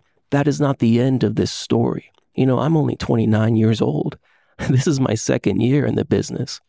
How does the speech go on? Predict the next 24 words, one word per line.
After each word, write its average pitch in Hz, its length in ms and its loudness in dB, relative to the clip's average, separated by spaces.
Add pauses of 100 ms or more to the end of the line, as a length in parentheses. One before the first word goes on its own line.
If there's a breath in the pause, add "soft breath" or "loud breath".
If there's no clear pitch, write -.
(360)
My - 140 0
first 135 360 -2
year 143 120 2
was 131 180 2
the 127 80 0
bear. 139 380 0 (160)
My - 140 0
second 131 380 -2
year 127 180 2
is 120 80 -2
this 117 160 0
strike. 139 380 -2
Get 170 160 0
ready 151 220 2
for 131 120 -4
my 113 160 -2
third 123 340 0
year. 139 220 0
That's 113 200 -2
all 135 160 0
I 123 80 0
can 110 160 0
tell 151 240 0
you. 113 220 0